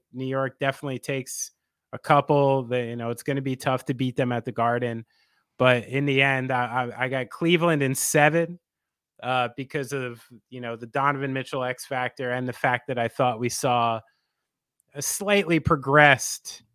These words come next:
Evan Mobley towards the last couple months of the season, who's, you know, month by month turning into the player that everybody thought he, he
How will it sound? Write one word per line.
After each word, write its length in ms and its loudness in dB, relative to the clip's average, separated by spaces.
Evan 300 2
Mobley 540 2
towards 320 -4
the 60 -8
last 320 -4
couple 240 -4
months 260 -4
of 80 -8
the 80 -6
season, 480 -6
who's, 460 -8
you 100 -8
know, 140 -8
month 340 -2
by 160 2
month 420 2
turning 360 0
into 260 -4
the 140 -4
player 400 -4
that 160 -6
everybody 480 -8
thought 340 -2
he, 320 -8
he 160 -12